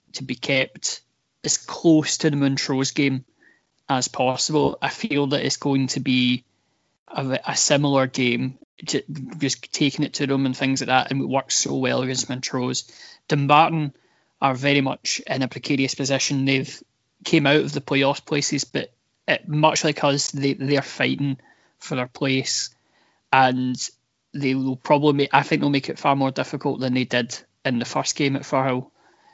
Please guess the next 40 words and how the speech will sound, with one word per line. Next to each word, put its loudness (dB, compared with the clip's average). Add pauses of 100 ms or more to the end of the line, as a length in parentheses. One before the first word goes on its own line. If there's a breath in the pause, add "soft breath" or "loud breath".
(160 soft breath)
I, 4
I 2
want 2
to -4
see -2
us -6 (120)
take -4
the -10
same -4
attitude -4
as -6
Montrose. -2 (420 soft breath)
It's -2
clearly 2
working, -2 (920)
but 6 (260)
again, -2
I, 0
I -2
don't -4
want -4
to -6
see -6
Penrice -4
getting -4
some 0
games 0
and 0
stuff 0
like -2
that. 4 (220)
Um, -2
so -2
maybe 2
Penrice -2
and -6
Foster. 0 (320 loud breath)
I, 2
I 2
can. 2